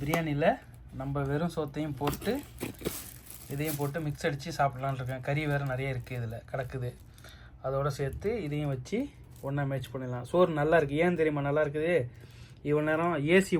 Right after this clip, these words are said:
ஓடாம, சாரி, ஏ சி ஓடியே இருந்துச்சு. காலையில நான் ஃபுல்லா படுத்து காலைல தான் எந்திரிச்சேனா, அது அதுக்கப்புறம் மதியானத்துல ஏ சி ஓடுனது எல்லாம் சேர்த்து கூலிங்காவே இந்த சோறு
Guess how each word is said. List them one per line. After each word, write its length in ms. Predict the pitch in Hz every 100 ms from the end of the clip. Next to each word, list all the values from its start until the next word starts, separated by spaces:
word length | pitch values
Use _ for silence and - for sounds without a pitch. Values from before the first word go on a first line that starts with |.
| 151
ஓடாம, 300 | 156 156 151 190 277 - - - - - -
சாரி, 200 | 170 165 143
ஏ 80 | 156 208
சி 80 | 208 160 170
ஓடியே 720 | 196 202 214 220 226 208 226 226
இருந்துச்சு. 340 | 202 190 214 208 196
காலையில 360 | 175 180 185 196
நான் 120 | 185
ஃபுல்லா 200 | - 180 185
படுத்து 300 | 170 165 - 185
காலைல 240 | 170 170 165
தான் 120 | 175
எந்திரிச்சேனா, 400 | 160 160 165 175 180 123 - - - -
அது 200 | - 156 185 165
அதுக்கப்புறம் 480 | 175 175 180 175 160
மதியானத்துல 420 | 160 165 160 160
ஏ 40 | 160
சி 120 | 160
ஓடுனது 320 | 151 151 147 151
எல்லாம் 220 | 147 165 160
சேர்த்து 220 | 156 170 -
கூலிங்காவே 460 | 165 160 147 151
இந்த 100 | 165 139
சோறு 220 | 151 160